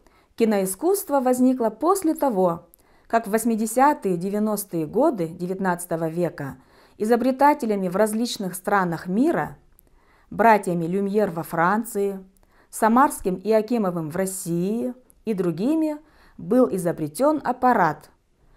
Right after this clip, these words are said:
снимающий на пленку движущиеся объекты.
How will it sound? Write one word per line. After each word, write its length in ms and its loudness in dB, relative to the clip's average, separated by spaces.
снимающий 680 0
на 120 -2
пленку 640 0
движущиеся 880 -4
объекты. 760 -6